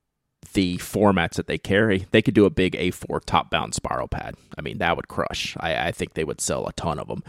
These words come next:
That's a very expensive type of notebook to build, like what I would envision them building,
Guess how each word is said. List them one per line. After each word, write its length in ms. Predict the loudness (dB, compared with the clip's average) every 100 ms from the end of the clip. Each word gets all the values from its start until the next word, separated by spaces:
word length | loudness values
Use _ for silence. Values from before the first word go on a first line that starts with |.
| -16 -12 -6 0
That's 160 | 2
a 100 | 0 -4 _ 2
very 280 | 4 4
expensive 680 | 0 -2 -2 -2 -2 -2 -4 -4
type 200 | -6 -6
of 120 | -6
notebook 420 | -4 -4 -6 -8
to 80 | -8
build, 460 | -4 -2 -2 -6 -10 -10
like 220 | -10 -8
what 180 | -6 -4
I 100 | -2
would 140 | -4 -6
envision 600 | -10 -8 -6 -6 -8 -6
them 180 | -6
building, 420 | -2 2 2 0